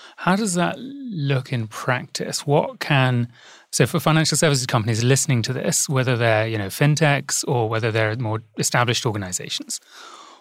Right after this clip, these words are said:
what can and should they be doing, you know, beyond just saying, "Hi, Steve"? <laughs> What, what,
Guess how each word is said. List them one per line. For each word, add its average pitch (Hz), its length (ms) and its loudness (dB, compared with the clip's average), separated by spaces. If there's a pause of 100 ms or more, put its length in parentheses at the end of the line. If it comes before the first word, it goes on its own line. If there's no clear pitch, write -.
(200)
what 185 440 0
can 156 520 0
and 131 180 2
should 123 380 2
they 120 240 0
be 110 580 -6
doing, 101 480 0 (560)
you 110 80 -4
know, 95 120 -4 (160)
beyond 117 520 2
just - 300 -4
saying, 101 300 -2
"Hi, 98 160 -6
Steve"? - 360 -6 (540)
<laughs> - 60 2 (840)
What, - 220 -2
what, 151 220 4